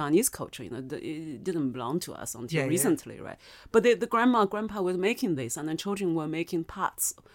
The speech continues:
Speaker 1: you know, to put into the, the saxophone. And so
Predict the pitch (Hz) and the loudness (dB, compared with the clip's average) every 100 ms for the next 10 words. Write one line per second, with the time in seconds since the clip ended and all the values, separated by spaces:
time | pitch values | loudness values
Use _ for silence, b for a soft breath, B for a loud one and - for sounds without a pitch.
0 | b 160 156 - - - 226 202 - 131 | b 0 0 -4 -6 -2 0 0 0 -4
1 | 127 - B B B - 151 110 95 - | -6 -6 B B B -4 -2 0 -2 -2
2 | 185 - 131 123 - B B - 214 214 | -4 -4 -4 -6 -10 B B 6 8 8
3 | 247 226 233 | 6 4 0